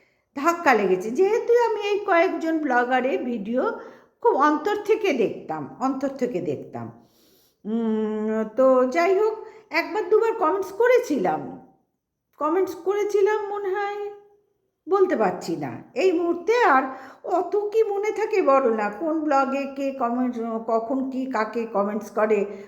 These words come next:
অত ভাই খেয়াল থাকে না। কিন্তু আজকে যখন আমি ওর চার দিন আগের লাইভটা দেখলাম, তখন আমার খুব খারাপ লেগেছে যে এটা চুজ করলো কী করে, সিমরানের লাইফ পার্টনার এরম কী করে হলো?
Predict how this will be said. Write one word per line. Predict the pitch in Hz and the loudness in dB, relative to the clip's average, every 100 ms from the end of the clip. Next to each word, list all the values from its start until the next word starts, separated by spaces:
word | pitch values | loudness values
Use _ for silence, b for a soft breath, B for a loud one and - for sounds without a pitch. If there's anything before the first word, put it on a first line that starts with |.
| B | B
অত | - 392 - | -4 -4 0
ভাই | 302 185 214 196 - | -2 0 0 0 0
খেয়াল | 214 156 151 | 2 2 0
থাকে | 143 139 | -4 -4
না। | 123 123 - | -6 -6 -8
কিন্তু | 214 220 - | -6 -6 -4
আজকে | 180 190 - 381 | -4 -6 -2 0
যখন | 415 415 359 254 B B B _ | 2 2 2 0 B B B _
আমি | 226 269 277 | 0 2 4
ওর | 262 262 | 2 2
চার | 254 202 196 | 0 0 0
দিন | 233 311 - | 0 -2 0
আগের | 196 196 220 | -2 0 0
লাইভটা | 214 170 170 165 226 | 2 0 0 -4 -2
দেখলাম, | 226 214 165 160 160 B B B - | 0 -2 -2 -4 -4 B B B -8
তখন | 294 349 370 | -4 0 2
আমার | 247 175 | 2 0
খুব | - - | -6 -6
খারাপ | 135 120 110 | -8 -8 -8
লেগেছে | 123 139 - 254 | -8 -8 -8 -2
যে | 339 | 2
এটা | 466 466 480 | 2 2 2
চুজ | 440 466 480 | 4 4 2
করলো | 508 494 480 | 4 6 4
কী | 339 | 2
করে, | 277 214 190 | -2 0 0
সিমরানের | 190 330 370 415 440 453 392 | -2 -4 -4 -4 -4 -2 0
লাইফ | 262 262 277 | 2 0 -2
পার্টনার | 392 392 415 403 | -4 -4 -4 -2
এরম | 285 269 233 | 0 0 -2
কী | 180 | -6
করে | 180 165 | -6 -4
হলো? | 151 131 117 110 | -4 -6 -6 -10